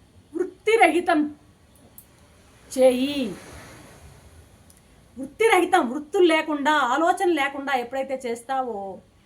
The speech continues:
అది ఎలా తయారవుతుందంటే అచిత్-, అచిత్తత్వం అనేటువంటి పదాన్ని వాడు, అచిత్తత్వాన్ని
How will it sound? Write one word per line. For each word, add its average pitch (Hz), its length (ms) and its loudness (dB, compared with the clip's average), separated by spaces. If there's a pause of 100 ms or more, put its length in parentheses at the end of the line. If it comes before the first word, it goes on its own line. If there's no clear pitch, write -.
(240)
అది 311 580 -2 (260)
ఎలా 269 240 0
తయారవుతుందంటే 262 840 -4 (240)
అచిత్-, - 920 -4
అచిత్తత్వం 359 920 -2
అనేటువంటి 311 360 0
పదాన్ని 254 320 -2
వాడు, 226 120 -6
అచిత్తత్వాన్ని 339 1040 -2